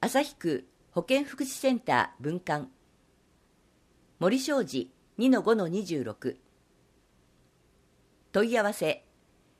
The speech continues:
区役所保健子育て課、二階二十四番。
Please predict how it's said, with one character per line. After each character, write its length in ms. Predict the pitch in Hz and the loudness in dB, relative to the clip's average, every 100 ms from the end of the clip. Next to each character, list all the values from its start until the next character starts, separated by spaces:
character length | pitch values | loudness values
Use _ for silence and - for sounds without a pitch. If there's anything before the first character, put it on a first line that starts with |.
| _ _ | _ _
区 100 | - | 2
役 200 | 233 - | 2 2
所 340 | - 151 120 - _ _ | -4 -2 -2 -4 _ _
保 100 | - | -12
健 340 | 151 226 214 - - | -2 0 0 -6 -12
子 100 | 170 | -6
育 260 | 226 220 226 | -4 -4 -4
て 100 | 190 | -4
課、 240 | 180 - - _ _ _ _ _ _ _ _ _ - | -2 -2 -6 _ _ _ _ _ _ _ _ _ -6
二 120 | 185 | 0
階 220 | 262 247 | 4 4
二 160 | 240 277 | 4 0
十 220 | 254 185 | -2 -4
四 240 | 147 190 147 | -2 -4 -2
番。 240 | 123 - | -4 -6